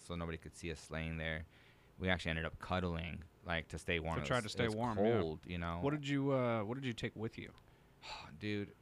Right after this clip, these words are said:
Speaker 2: 'Cause, I mean, you were in a situation where you were like, "Okay, I'm gonna go be homeless today."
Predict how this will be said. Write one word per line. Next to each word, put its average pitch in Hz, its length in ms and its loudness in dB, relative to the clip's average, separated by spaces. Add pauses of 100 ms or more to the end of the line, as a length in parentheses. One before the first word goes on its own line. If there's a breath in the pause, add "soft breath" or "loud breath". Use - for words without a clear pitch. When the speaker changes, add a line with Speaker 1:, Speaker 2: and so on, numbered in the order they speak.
(340)
Speaker 2:
'Cause, 143 160 2
I 143 40 8
mean, 143 180 6
you 165 100 6
were 160 140 8
in 131 80 6
a 127 60 4
situation 120 480 0
where 113 100 2
you 110 100 0
were 113 80 0
like, 98 360 0
"Okay, 98 420 -2 (420)
I'm 113 100 -2
gonna 107 160 0
go 101 140 0
be 95 100 -4
homeless 104 400 -2
today." 98 300 -4